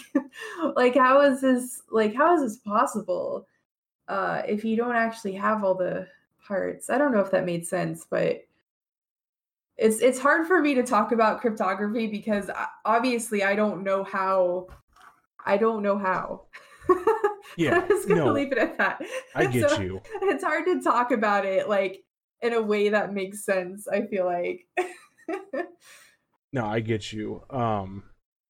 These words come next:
Speaker 2: it's so if you look up some of, like, the super complicated,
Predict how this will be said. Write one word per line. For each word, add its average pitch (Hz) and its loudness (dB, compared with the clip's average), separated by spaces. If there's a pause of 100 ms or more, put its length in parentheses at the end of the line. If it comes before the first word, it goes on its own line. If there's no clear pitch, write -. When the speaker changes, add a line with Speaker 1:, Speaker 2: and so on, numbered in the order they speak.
(120)
Speaker 2:
it's - -4 (4000)
so 127 2 (2000)
if 120 -4
you 170 -2
look 139 0
up 120 0
some 120 -4
of, 104 -4
like, 98 -4 (180)
the 101 -4 (680)
super 127 -4
complicated, 104 -2